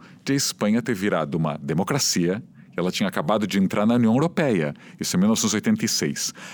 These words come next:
E eles perceberam uma coisa que talvez os nossos ouvintes aqui vão ficar meio chocados.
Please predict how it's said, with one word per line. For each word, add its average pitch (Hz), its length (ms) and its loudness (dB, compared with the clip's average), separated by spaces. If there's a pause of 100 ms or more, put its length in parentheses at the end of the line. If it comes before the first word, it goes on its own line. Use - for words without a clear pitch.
(160)
E 190 40 2
eles 185 240 2
perceberam 185 540 4
uma 185 240 4
coisa 139 480 4
que - 100 -8
talvez 113 360 2
os 107 100 -2
nossos 110 300 0
ouvintes 110 340 2
aqui 107 140 -2
vão 104 100 -4
ficar - 140 -2
meio 104 120 2
chocados. 76 600 -4